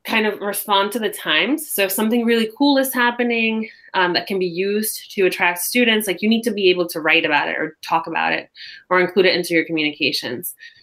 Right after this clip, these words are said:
If a new channel or a new tool or something has come out,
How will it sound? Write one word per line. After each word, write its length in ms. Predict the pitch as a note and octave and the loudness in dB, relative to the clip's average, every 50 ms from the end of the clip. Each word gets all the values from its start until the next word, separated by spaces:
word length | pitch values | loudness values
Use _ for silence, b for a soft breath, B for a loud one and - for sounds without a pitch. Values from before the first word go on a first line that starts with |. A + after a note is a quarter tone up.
| B B | B B
If 160 | - F#3+ F#3+ G3+ | -2 0 2 2
a 40 | |
new 160 | G3 F#3+ F#3 F3+ | 4 4 4 4
channel 460 | - A#3+ A3+ A3 A3 A3 G#3+ G#3+ G3+ | 4 2 4 4 4 4 4 4 4
or 80 | F#3 | 4
a 60 | F3+ F3+ | 4 4
new 160 | F3+ F#3 F#3 | 2 2 0
tool 320 | - - B3+ B3 A#3+ G#3+ | 0 2 4 4 4 4
or 80 | F#3+ F3+ | 2 0
something 360 | - A3+ A3 A3 A3 G#3+ G#3 G3+ | 0 -2 -2 0 0 0 -2 -2
has 240 | G3+ - F#3 E3+ - | -2 -2 -2 -2 -2
come 200 | - - F#3+ G#3 | -4 -4 0 2
out, 300 | B3+ C#4 C4+ C4 - - | 4 4 4 2 0 -2